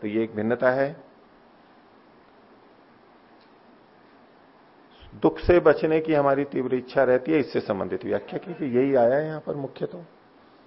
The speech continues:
बाकी हमें सुख भी मिलता है, दुख भी मिलता है। ये स्वरूप है कि अधर्म से दुख मिलता है, धर्म से सुख मिलता है। ये इसके साथ में जुड़ी हुई बातें हैं।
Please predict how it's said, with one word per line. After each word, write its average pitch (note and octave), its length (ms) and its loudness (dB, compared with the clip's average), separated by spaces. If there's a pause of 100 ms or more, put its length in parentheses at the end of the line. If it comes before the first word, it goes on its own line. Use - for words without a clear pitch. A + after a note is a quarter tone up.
(480)
बाकी G#2 280 -2
हमें G#2+ 220 0
सुख A2+ 220 -6
भी C3+ 120 -2
मिलता C3+ 320 0
है, B2+ 80 6
दुख - 180 -2
भी A#2 120 -4
मिलता B2 320 -2
है। D3 300 -4 (200)
ये G2+ 160 -2
स्वरूप B2 400 -2
है C#3+ 80 2
कि C3+ 140 -4
अधर्म A#2+ 340 2
से B2 140 -4
दुख - 240 -4
मिलता C3+ 300 0
है, C3 140 4
धर्म G#2 260 -4
से G#2+ 160 -8
सुख - 220 -8
मिलता C3+ 300 -6
है। E3 100 -8 (1500)
ये G#2 60 -4
इसके - 220 -6
साथ A2+ 280 0
में B2+ 100 -6
जुड़ी B2 200 -2
हुई B2 140 -4
बातें A#2 320 -2
हैं। A#2 200 -14